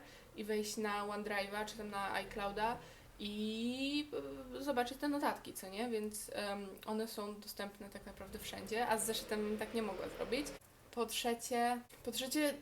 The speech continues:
y, ciężar gra duże znaczenie, bo ja pamiętam, że w, w pierwszej klasie, y, I B, czyli w tej drugiej liceum, miałam coś takiego, że ja nosiłam bardzo dużo rzeczy ze sobą,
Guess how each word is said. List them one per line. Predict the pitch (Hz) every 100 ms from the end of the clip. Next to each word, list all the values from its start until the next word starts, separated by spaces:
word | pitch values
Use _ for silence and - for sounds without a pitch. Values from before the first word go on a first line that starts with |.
| -
y, | 226 220 220 - - -
ciężar | - 240 220 208 190 226
gra | 226 202
duże | 196 208 202
znaczenie, | 196 - 190 202 240 - - - - - - - - - - - - - -
bo | 240
ja | 247 247
pamiętam, | 247 226 220 220
że | 214
w, | 214 - -
w | 214 208 202 -
pierwszej | 220 214 214
klasie, | 208 208 208 214 202 - - 202 196
y, | 202
I | 196
B, | 196 190 190 208
czyli | - 190 190
w |
tej | - 202
drugiej | 208 208 202
liceum, | 202 - 214 214 247
miałam | 220 220 220
coś | 226 -
takiego, | 220 214 202 214 247 269 - - - - - - - -
że | - - 220 214
ja | 214 214
nosiłam | 214 214 233 220 214
bardzo | 220 208
dużo | 208 214 208
rzeczy | 208 185 202
ze | 190
sobą, | 196 190 190 220